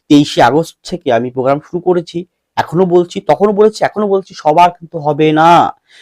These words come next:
ব্যক্তিগত হরোস্কোপ, ব্যক্তি জন্মকুণ্ডলী পামটা কিন্তু অত্যন্ত গুরুত্বপূর্ণ প্রয়োগ কর, দেখা। এখানে ব্যক্তিগত হরোস্কোপ তো আছেই, তার সঙ্গে পাম, এই হস্তরেখা, এটাও কিন্তু ভীষণ ইম্পর্টেন্ট, কারণ এটা ছাড়া কিন্তু হরোস্কোপ বৃথা।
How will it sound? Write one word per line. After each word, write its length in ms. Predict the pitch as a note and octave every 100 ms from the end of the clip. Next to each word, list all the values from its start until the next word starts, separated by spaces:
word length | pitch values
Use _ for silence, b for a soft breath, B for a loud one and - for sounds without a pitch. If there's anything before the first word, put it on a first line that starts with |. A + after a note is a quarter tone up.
| b _
ব্যক্তিগত 680 | A#2+ D#3+ D#3+ G3+ F#3 F#3 F#3+
হরোস্কোপ, 640 | D3 C#3 E3 D#3+ - E3+
ব্যক্তি 260 | D3 D3+ D#3+
জন্মকুণ্ডলী 520 | C#3+ D#3 D#3 D#3+ D#3+
পামটা 520 | - B2+ C#3+ D3+ D3+
কিন্তু 480 | D3+ C#3+ D3 - C3+
অত্যন্ত 600 | C3+ _ - A3+ C4+ C4+
গুরুত্বপূর্ণ 680 | B3 G3+ - F3+ - D#3+ D3
প্রয়োগ 360 | - C3+ B2 _
কর, 140 | - E2 B B B -
দেখা। 540 | C#3+ C#3+ D#3+ A2+ - _
এখানে 200 | C#3 D#3+ D#3+ b b _ _ B2+
ব্যক্তিগত 380 | C#3 - G3 G#3+
হরোস্কোপ 320 | D#3 E3 -
তো 80 | A3
আছেই, 320 | C#3 - A#3
তার 160 | - C#3+
সঙ্গে 240 | - G3+
পাম, 420 | D#3+ C#3+ B2+ D#3+ -
এই 120 | B2 A#2
হস্তরেখা, 680 | A2+ - - E3 - A2 G2+
এটাও 280 | C3 G3
কিন্তু 260 | G3 G3 B2
ভীষণ 340 | B2 - B3+
ইম্পর্টেন্ট, 520 | A#3 G3+ E3 C#3 A#2 A#2+
কারণ 120 | D3
এটা 180 | C#3+ F3+
ছাড়া 200 | F#3+ F#3
কিন্তু 440 | F#3+ F#3+ C#4+ D#4 b b -
হরোস্কোপ 400 | D3 D3 B3+ C#4 _ -
বৃথা। 540 | A#2+ D#3 - F#2+ -